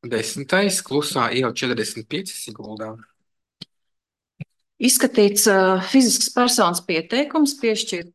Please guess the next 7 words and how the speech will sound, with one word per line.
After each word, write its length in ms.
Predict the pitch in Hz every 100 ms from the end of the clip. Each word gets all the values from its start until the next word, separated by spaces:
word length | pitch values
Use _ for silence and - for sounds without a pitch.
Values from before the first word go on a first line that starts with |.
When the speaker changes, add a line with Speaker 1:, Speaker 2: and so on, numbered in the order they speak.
| 190
Speaker 2:
eh, 200 | 180 185
pašvaldības 600 | 226 233 214 180 175 170 -
līdzfinansējumu 1160 | 185 165 175 - 240 254 311 311 285 254 254 233
dzīvojamās 680 | 226 208 180 180 175 180
mājas 420 | 202 190 202 269 -
Klusā 460 | 208 214 202 170
iela 240 | 180 196